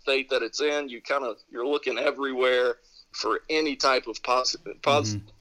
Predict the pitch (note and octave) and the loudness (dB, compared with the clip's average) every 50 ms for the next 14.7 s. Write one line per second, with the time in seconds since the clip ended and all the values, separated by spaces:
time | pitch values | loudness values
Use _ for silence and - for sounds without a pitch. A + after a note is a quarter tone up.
0 | _ _ - - C#3+ C#3+ C3+ B2+ A#2+ - C3+ B2 A#2+ A2 - - A2 A2+ - - | _ _ -8 -4 -2 0 0 0 0 2 2 2 2 2 0 -2 -2 -4 -4 0
1 | C3 B2 B2 A#2+ A#2 B2 - - C3+ C#3+ C#3 D3+ D#3+ E3+ E3 _ _ _ - _ | 2 2 2 2 0 -2 -2 0 0 0 0 0 -2 -2 -4 _ _ _ -20 _
2 | - - - - - - A#4+ C5+ A#4+ A#4+ - C3 A2+ A2 - - - - - - | -4 0 0 2 2 2 2 2 2 2 4 4 2 2 0 -4 -8 -14 -16 -14
3 | - - - - F#3 _ _ _ - C3+ A#2+ - - F3+ C#3 C3 B2 - - - | -12 -10 -8 -8 -8 _ _ _ -12 -12 -8 0 2 4 4 4 2 0 -6 -12
4 | - - - - - C#3 C#3 C#3+ C#3 C3+ C#3 C3 B2+ B2+ A#2+ A2+ _ _ _ _ | -12 -12 -8 -2 2 2 2 4 4 4 6 6 6 4 2 0 _ _ _ _
5 | _ _ _ - C#3 D#3 F#3+ E3 C3 C3 D3+ D#3 - - D#3+ C#3+ D3 E3 F3 F#3+ | _ _ _ -8 -6 -2 0 0 0 0 -2 -4 -2 -4 -2 2 4 4 4 4
6 | F#3 F3 D#3 C#3 B2 - C#3+ C#3 C#3 C#3 C3 C3+ C3 C3 B2+ D3+ D#3+ D#3+ D3 C3 | 4 2 0 -2 -2 0 0 0 0 0 0 0 0 -2 -2 -4 -2 -2 -2 -2
7 | C3 C#3 D3+ D3+ D3 D#3 D3+ - - D3+ D#3 D#3 - - D#3 C#3 C#3+ C#3+ D3 D3 | -4 -4 -6 -4 -4 -6 -6 -4 -4 -4 -4 -2 -4 -4 -4 -4 -2 -2 -2 -2
8 | D3 D#3 D3+ D3+ D3+ D3 C#3+ - - C#3 C#3 - D3 C#3 C#3 C#3+ C#3+ C3+ C3 G#2+ | -2 -2 -2 -2 0 0 -2 -2 -4 -6 -8 -4 -2 0 0 0 0 -2 -4 -6
9 | F#2+ - _ - - - - - _ - - B2 - C#3 D3+ - D#3 C#3 B2 B2+ | -8 -10 _ -20 -20 -20 -20 -20 _ -8 -8 -4 -2 -2 0 2 2 2 4 2
10 | A#2 A2+ A#2+ A#2+ A2+ - - A2 A#2 A#2+ C#3+ C#3+ A#2 - - A#2 - - F#2+ G#2+ | 2 4 2 2 2 2 0 0 2 2 2 2 2 0 0 -2 0 -2 -2 -2
11 | - - - C#3+ C3+ A#2+ A#2 A2+ - A2 G#2+ G#2 B2+ A#2+ - - A#2+ A#2 - A#2 | -2 0 0 2 2 0 0 -2 -2 -4 -4 -6 -6 -4 2 2 2 2 2 -2
12 | A2+ G#2 - - A#2 A2+ A#2 A2+ G2+ - _ _ _ _ _ - - - C#3 C3+ | -2 0 2 4 4 4 4 4 2 -2 _ _ _ _ _ -6 0 2 4 4
13 | B2+ B2 B2 B2 A#2+ A2+ A#2 A#2 A#2 A2 - - A2+ A2 - - A#2+ A2+ G#2+ G#2+ | 4 2 2 2 2 0 2 2 0 0 -2 -4 -2 -2 0 0 0 0 0 0
14 | G#2+ A2+ A2 G2+ - - F#2 F#2 F2+ E2 - - - | -2 -2 0 -2 -4 -6 -6 -10 -10 -12 -10 -10 -10